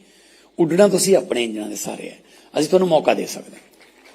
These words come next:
ਅਸੀਂ ਤੁਹਾਨੂੰ ਮੌਕਾ ਦੇ ਸਕਦੇ ਹਾਂ ਉੱਡਣਾ, ਉਹ ਤੋਂ ਬਾਅਦ ਅਸਮਾਨਾਂ ਨੂੰ ਆਪਣੀ ਮੰਜ਼ਿਲ ਬਣਾਉਣਾ, ਇਹ ਤੁਹਾਡਾ ਕੰਮ ਹੈ। ਜਿਹੜੇ ਕੰਮ ਪਹਿਲਾਂ, ਸਭ ਤੋਂ ਪਹਿਲਾਂ ਨਾ, ਦਿਮਾਗ ਨਾਲੋਂ ਪਹਿਲਾਂ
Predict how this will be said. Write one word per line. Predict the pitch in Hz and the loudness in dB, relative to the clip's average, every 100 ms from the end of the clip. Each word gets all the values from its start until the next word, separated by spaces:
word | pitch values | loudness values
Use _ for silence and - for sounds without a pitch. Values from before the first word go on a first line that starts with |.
| - - - - - - - - - - - - - - - - - - - - - - _ - _ _ | -20 -20 -20 -20 -20 -20 -20 -20 -20 -20 -20 -20 -20 -20 -20 -20 -20 -20 -20 -20 -20 -20 _ -20 _ _
ਅਸੀਂ | - 151 | -8 0
ਤੁਹਾਨੂੰ | 170 151 | 0 2
ਮੌਕਾ | 147 120 139 | 0 0 0
ਦੇ | 135 127 | 0 0
ਸਕਦੇ | 123 135 147 | -2 -4 -4
ਹਾਂ | 156 - - _ _ _ _ _ _ _ _ | -4 -8 -20 _ _ _ _ _ _ _ _
ਉੱਡਣਾ, | 135 131 160 170 160 - - _ _ _ _ - | 0 2 2 2 0 -6 -20 _ _ _ _ -6
ਉਹ | |
ਤੋਂ | 143 | 0
ਬਾਅਦ | 139 139 135 123 - - _ _ _ _ _ _ - | 4 4 2 -4 -6 -20 _ _ _ _ _ _ -8
ਅਸਮਾਨਾਂ | - 131 131 139 147 147 | -6 -4 -2 -2 -2 -2
ਨੂੰ | 143 139 | -2 -4
ਆਪਣੀ | - 123 | -6 -6
ਮੰਜ਼ਿਲ | 120 117 117 123 | -6 -2 -2 -2
ਬਣਾਉਣਾ, | 117 117 123 - - _ _ _ _ _ _ | -4 -6 -8 -12 -20 _ _ _ _ _ _
ਇਹ | 127 123 120 110 - _ - | -4 -4 -4 -8 -16 _ -16
ਤੁਹਾਡਾ | 107 - 110 | -14 -10 -10
ਕੰਮ | 117 120 | -6 -4
ਹੈ। | 123 123 - _ _ _ _ _ _ - | -6 -8 -16 _ _ _ _ _ _ -4
ਜਿਹੜੇ | 131 185 | 2 4
ਕੰਮ | 208 208 | 4 4
ਪਹਿਲਾਂ, | 202 208 214 202 - | 4 4 2 -2 -4
ਸਭ | 147 | -4
ਤੋਂ | - 226 | 2 2
ਪਹਿਲਾਂ | 214 202 185 | 2 2 0
ਨਾ, | 214 | -2
ਦਿਮਾਗ | - - 139 139 147 | -6 -4 -2 -2 -2
ਨਾਲੋਂ | 160 165 | -4 -4
ਪਹਿਲਾਂ | 160 170 170 | -2 -4 -6